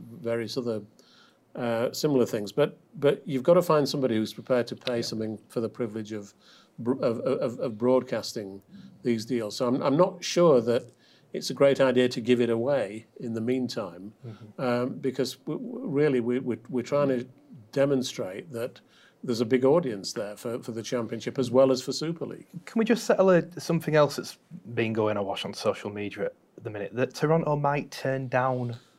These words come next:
Speaker 2: promotion?
Speaker 1: I don't know who
Speaker 2: I, I
Speaker 1: floated
Speaker 2: don't
Speaker 1: that
Speaker 2: know
Speaker 1: idea,
Speaker 2: why.
Speaker 1: but that's surely a, a crazy thought.
Speaker 2: The, I mean, the, the,
Speaker 1: You know.
Speaker 2: the, the suggestion's been for a while, Ian, that Super League don't want Toronto. Is that true?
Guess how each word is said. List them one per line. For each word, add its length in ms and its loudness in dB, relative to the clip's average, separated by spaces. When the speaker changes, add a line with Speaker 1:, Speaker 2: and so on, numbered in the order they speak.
Speaker 2:
promotion? 800 -2
Speaker 1:
I 60 -2
don't 160 4
know 100 6
who 80 6
Speaker 2:
I, 20 4
I 40 2
Speaker 1:
floated 440 4
Speaker 2:
don't 20 2
Speaker 1:
that 200 4
Speaker 2:
know 80 -2
Speaker 1:
idea, 180 -4
Speaker 2:
why. 60 -6
Speaker 1:
but 200 -2
that's 180 2
surely 360 4
a, 100 0
a 140 0
crazy 520 2
thought. 460 -4
Speaker 2:
The, 160 6
I 20 0
mean, 180 8
the, 120 6
the, 200 6
Speaker 1:
You 120 4
know. 160 8
Speaker 2:
the, 100 2
the 120 2
suggestion's 520 4
been 160 6
for 120 2
a 20 8
while, 300 6
Ian, 180 -2
that 100 -4
Super 320 0
League 140 2
don't 180 4
want 160 0
Toronto. 300 -2
Is 120 -2
that 180 2
true? 440 -2